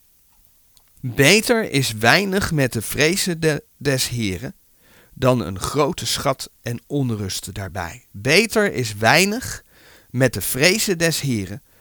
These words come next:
dan een grote schat en onrust daarbij. Vorige week mochten we weer traktaatjes uitdelen.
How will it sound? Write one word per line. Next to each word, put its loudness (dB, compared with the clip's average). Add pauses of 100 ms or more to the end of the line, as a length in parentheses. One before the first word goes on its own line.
dan 4
een -2
grote -4
schat -2 (420)
en -2
onrust -2
daarbij. -8 (1400)
Vorige 2
week 10
mochten 2
we 0
weer 2
traktaatjes -2
uitdelen. -10